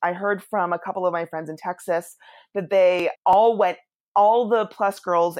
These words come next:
in, in this one city in Texas go to this one doctor because they've spread her name around and she takes into consideration other factors. So it's like, number one, I would suggest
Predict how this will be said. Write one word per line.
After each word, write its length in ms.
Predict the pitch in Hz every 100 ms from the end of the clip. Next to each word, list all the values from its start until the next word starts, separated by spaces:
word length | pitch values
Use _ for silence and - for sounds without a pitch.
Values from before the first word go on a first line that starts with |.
| -
in, 300 | 175 170 165
in 200 | 175 170
this 160 | 165 160
one 180 | 170
city 200 | 170 170
in 100 | 165
Texas 360 | 160 165 - 160
go 120 | 175
to 80 | 170
this 160 | 156 170
one 240 | 175 185
doctor 540 | 170 160 - 160 151 - _ _
because 280 | 196 202 170
they've 160 | 175
spread 300 | 170 - 196
her 120 | 202 214
name 180 | 202
around 520 | 202 185 170 170 170 175 -
and 420 | 170 165 160 156 _ _ _
she 600 | - - 202 185 180 160 _ _
takes 240 | 226 185
into 120 | 202
consideration 600 | 190 185 180 175 170 175 -
other 200 | 160 160
factors. 540 | 160 139 - 104 -
So 140 | - 180
it's 140 | 180
like, 260 | 175 160 _ _ _ _ _ _ _ -
number 280 | 196 220 247
one, 260 | 220 214
I 100 | 208
would 140 | 185 190
suggest 680 | 190 165 165 160 165 -